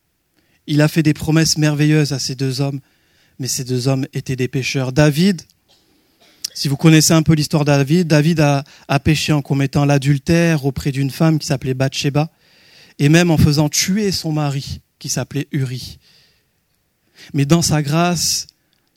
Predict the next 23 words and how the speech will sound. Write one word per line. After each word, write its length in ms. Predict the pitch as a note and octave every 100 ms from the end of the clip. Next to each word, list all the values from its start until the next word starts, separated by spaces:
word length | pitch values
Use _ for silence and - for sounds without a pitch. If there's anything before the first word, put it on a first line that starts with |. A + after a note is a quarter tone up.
| _ _
Dieu 240 | - B2+ C3+
a 80 |
pardonné 400 | B2 C3 B2+ B2+
à 80 | B2
David. 400 | B2 A#2+ A#2 A2 -
Et 120 | C#3+
Dieu 180 | B2+ G3+
n'a 160 | D#3
pas 140 | D#3+ C#3+
retiré 480 | D3+ - E3 D#3
les 100 | D#3
promesses 460 | B2+ - C3 B2+ -
qui 100 | C#3
lui 80 | B2
avaient 180 | B2 A#2+
été 180 | C3 A2+
faites. 440 | C3 B2 - - _ _ _ _ _ _ _
Dieu 460 | C3 B2+ D#3+ F3 F3
est 140 | C#3+
un 80 | C3+
Dieu 160 | B2+ C3+
de 120 | C3+
grâce 580 | B2+ C3 C#3 - -